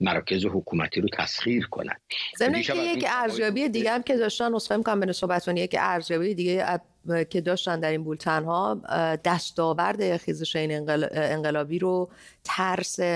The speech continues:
Speaker 2: مردم که ریخته ارزیابی کردن که به نظرم ارزیابی بسیار درستی هم هست.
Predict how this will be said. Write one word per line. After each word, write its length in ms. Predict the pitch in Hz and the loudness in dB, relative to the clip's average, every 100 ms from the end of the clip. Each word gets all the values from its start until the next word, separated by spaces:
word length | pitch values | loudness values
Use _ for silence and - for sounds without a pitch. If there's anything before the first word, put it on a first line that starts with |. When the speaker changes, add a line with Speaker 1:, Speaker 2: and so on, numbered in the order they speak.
| 165 160 | 0 0
Speaker 2:
مردم 520 | 156 151 147 160 170 | 0 0 0 0 0
که 180 | - 165 | 0 -2
ریخته 680 | 156 156 - - 156 156 139 | 0 -2 -2 -2 0 2 0
ارزیابی 400 | 147 143 143 143 | 0 0 -2 0
کردن 240 | 156 160 | 0 0
که 120 | 160 | -4
به 160 | 151 143 | -4 -2
نظرم 340 | 139 160 160 | 0 0 2
ارزیابی 380 | 143 143 143 156 | 0 0 -2 -4
بسیار 260 | 160 156 156 | -2 -4 -4
درستی 400 | 143 156 - 147 | -2 -2 0 0
هم 160 | 135 | 0
هست. 260 | 135 - | -2 -4